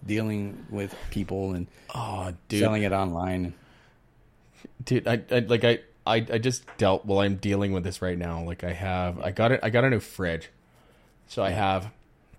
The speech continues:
Speaker 2: an apartment, like, I upgraded my cupboard, so I got a, uh, a full-size proper fridge now.
Speaker 1: Right.
Speaker 2: And I'm selling this apartment-sized fridge.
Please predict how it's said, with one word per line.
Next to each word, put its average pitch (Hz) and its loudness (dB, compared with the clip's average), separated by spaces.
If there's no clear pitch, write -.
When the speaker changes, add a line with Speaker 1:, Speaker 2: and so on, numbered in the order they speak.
Speaker 2:
an 123 4
apartment, 127 4
like, 120 2
I 113 8
upgraded 123 6
my 107 2
cupboard, 87 -4
so - -6
I 90 -2
got 92 -2
a, 87 0
uh, 80 0
a - -4
full-size 104 2
proper 87 0
fridge 80 -6
now. 78 -8
Speaker 1:
Right. 76 -8
Speaker 2:
And 90 2
I'm 92 -4
selling 107 2
this 98 0
apartment-sized 90 -2
fridge. - -8